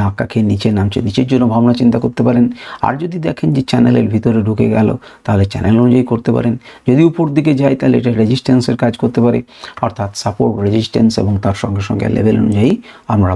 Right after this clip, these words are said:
ভাবনা চিন্তা করতে পারেন। পাঁচ মিনিট টাইম ফ্রেমে যদি আপনারা যান, তাহলে পাঁচ মিনিট টাইম ফ্রেমে দশ তারিখে কী দেখালো আপনারা দেখুন। পাঁচ মিনিটে প্রথমেই উপর দিকে নিয়ে নিচের দিকে এসেছে, তারপরে এটাকে আপনারা মনেই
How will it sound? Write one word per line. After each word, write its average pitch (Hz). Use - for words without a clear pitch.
ভাবনা 98
চিন্তা 98
করতে -
পারেন। -
পাঁচ 180
মিনিট 196
টাইম 175
ফ্রেমে 160
যদি 151
আপনারা 135
যান, 131
তাহলে 107
পাঁচ 117
মিনিট 127
টাইম 123
ফ্রেমে 120
দশ 104
তারিখে 120
কী 135
দেখালো 123
আপনারা 107
দেখুন। 104
পাঁচ 113
মিনিটে 117
প্রথমেই 123
উপর 123
দিকে 117
নিয়ে 110
নিচের 107
দিকে 117
এসেছে, -
তারপরে 110
এটাকে 110
আপনারা 104
মনেই 107